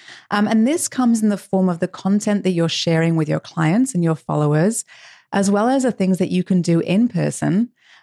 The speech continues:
um, while you're inside the studio having conversations with your clients, okay? At the end of the day, after I've shared all of this with you, I want you to take away from this the following, which is that all your clients need to know, like, and trust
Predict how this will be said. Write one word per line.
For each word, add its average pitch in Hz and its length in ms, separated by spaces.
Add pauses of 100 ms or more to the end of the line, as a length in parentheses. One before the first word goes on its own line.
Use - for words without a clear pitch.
um, 175 380
while 180 320
you're 175 180
inside 165 360
the 160 80
studio 165 280
having 165 360
conversations 151 760
with 151 320 (280)
your 151 280
clients, - 580 (220)
okay? 160 400 (380)
At 202 160
the 208 120
end 220 220
of 240 80
the 233 80
day, 143 460 (160)
after 190 260
I've 185 80
shared 170 240
all 165 160
of 160 60
this 160 180
with 175 140
you, 151 240
I - 80
want 175 240
you 196 80
to - 80
take 175 240
away 156 200
from 156 200
this 147 240
the 147 100
following, 151 460
which - 200
is 175 180
that 160 300 (440)
all 214 340
your 247 160
clients 151 680 (300)
need 175 300 (100)
to - 160
know, 175 600
like, 160 420
and 156 120
trust 160 580